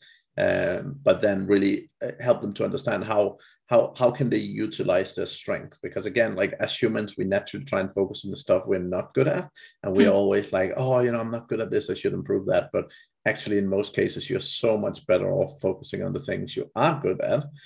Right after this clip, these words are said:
Speaker 1: because that is what you are actually good at. And then working with other people who have different strength than you and getting them to do more of the stuff that,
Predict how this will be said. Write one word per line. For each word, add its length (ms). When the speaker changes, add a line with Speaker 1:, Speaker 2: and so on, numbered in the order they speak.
Speaker 1:
because 680
that 300
is 200
what 200
you 100
are 140
actually 280
good 160
at. 140
And 220
then 300
working 420
with 240
other 240
people 460
who 200
have 180
different 320
strength 320
than 140
you 180
and 120
getting 320
them 260
to 100
do 160
more 260
of 60
the 80
stuff 380
that, 120